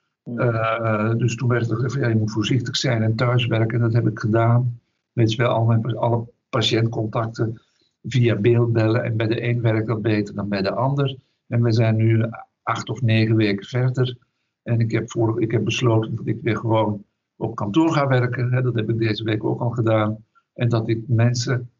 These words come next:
Speaker 2: eh, de, de, de keuze geef van, "Je mag bij mij komen als je niet ziek bent. Maar je mag ook bellen of je mag ook beeldbellen. Maar ik laat het
Speaker 1: Ja.
Speaker 2: aan de, aan de mensen over."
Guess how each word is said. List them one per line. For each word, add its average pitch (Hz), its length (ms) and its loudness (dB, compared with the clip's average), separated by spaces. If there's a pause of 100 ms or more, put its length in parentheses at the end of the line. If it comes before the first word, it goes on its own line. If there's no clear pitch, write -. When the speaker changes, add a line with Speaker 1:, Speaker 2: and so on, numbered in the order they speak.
Speaker 2:
eh, 107 260 0 (340)
de, - 400 -6
de, 113 240 2
de 107 140 0
keuze 170 400 2
geef 120 380 0 (180)
van, 107 340 -2 (140)
"Je 127 160 0
mag 117 200 0
bij 101 140 -2
mij 120 200 2
komen 117 380 2
als 113 180 -4
je 113 60 -6
niet 104 120 -2
ziek 101 260 -4
bent. 98 300 -6 (140)
Maar 139 160 0
je 120 60 4
mag 113 140 0
ook 98 160 0
bellen 101 460 0
of 110 180 -6
je - 60 -6
mag 101 180 -2
ook 95 160 -4
beeldbellen. 90 600 -2 (160)
Maar - 160 -4
ik 107 100 -4
laat 101 200 0
het 117 120 -2
Speaker 1:
Ja. - 80 -4
Speaker 2:
aan - 120 -4
de, - 160 -8 (280)
aan 101 140 -2
de 101 60 0
mensen 117 340 0
over." 82 300 -4